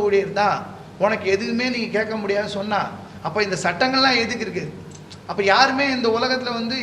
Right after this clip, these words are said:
யாருமே நிரந்தர தொழிலாளியா வேலை பார்க்க கூடாதுனோ, பணி எதிர்-, பணியில வந்து நிரந்தரம் இருக்கக்கூடாதுனோ, அரசியலமைப்பு சட்டப்படி நான் சரிசமமா நடத்தப்படக்கூடாதுன்னோ, உயிர் வாழக்கூடிய உரிமை இருக்கக்கூடாதுன்னு சொல்லதான் அர்த்தம் ஆயிடும்.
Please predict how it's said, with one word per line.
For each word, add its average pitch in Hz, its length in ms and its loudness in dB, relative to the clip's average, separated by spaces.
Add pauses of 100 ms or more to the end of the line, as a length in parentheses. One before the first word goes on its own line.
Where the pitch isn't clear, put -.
யாருமே 226 340 0
நிரந்தர 233 380 -4
தொழிலாளியா 220 380 2
வேலை 220 200 2
பார்க்க 196 180 0
கூடாதுனோ, 190 340 0 (600)
பணி 262 220 0 (320)
எதிர்-, 233 360 -4
பணியில 254 320 2 (120)
வந்து 233 220 -4
நிரந்தரம் 233 280 0
இருக்கக்கூடாதுனோ, 202 580 0 (500)
அரசியலமைப்பு 269 640 2
சட்டப்படி 240 440 0 (640)
நான் 208 180 2
சரிசமமா 254 560 2
நடத்தப்படக்கூடாதுன்னோ, 220 1000 2 (180)
உயிர் 285 200 0
வாழக்கூடிய 240 440 2 (100)
உரிமை 233 240 -4
இருக்கக்கூடாதுன்னு 214 640 -2
சொல்லதான் 214 300 0
அர்த்தம் 196 220 0
ஆயிடும். 170 240 -4